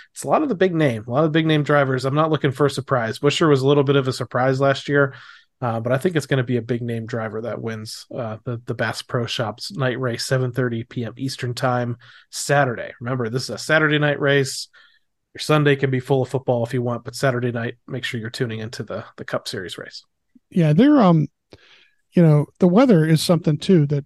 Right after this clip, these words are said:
Speaker 2: to think about. Uh, Friday of practice, qualifying will be Friday, and then Saturday night's race. Um, during the day, the temperatures are only, like, seventy-five,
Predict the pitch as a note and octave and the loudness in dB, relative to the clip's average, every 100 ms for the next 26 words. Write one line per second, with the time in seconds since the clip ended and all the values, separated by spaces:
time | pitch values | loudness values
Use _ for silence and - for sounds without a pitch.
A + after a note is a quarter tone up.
0 | _ - - E3 D3+ D3 C3+ - D3 C#3+ | _ -8 0 0 0 -2 -2 -2 0 0
1 | C#3+ D#3+ - - - E3 F3+ E3 - D#3+ | -2 -6 -12 -4 2 6 6 4 4 2
2 | - D#3+ - - _ - E3 C#3 D3 C#3+ | 2 0 -2 -10 _ -2 0 2 2 2
3 | C3+ - D#3+ D3 D3 C3 _ _ _ _ | 0 2 4 4 2 0 _ _ _ _
4 | _ D3 C#3 C3+ - E3 D#3+ D3+ D3+ C3+ | _ -2 0 0 2 4 4 4 0 0
5 | D#3 D#3 D3+ - - D3+ C#3+ C#3+ D#3 C4 | 0 2 2 0 -4 0 0 2 4 6
6 | F#3+ C#3+ F3 G#3 C#3+ F3+ E3+ E3 D#3 D#3 | 6 6 6 6 2 0 0 0 2 2
7 | D3+ C#3+ - - D3+ D3+ C#3+ C#3+ D3 F3+ | 2 0 -2 -2 2 2 2 2 2 2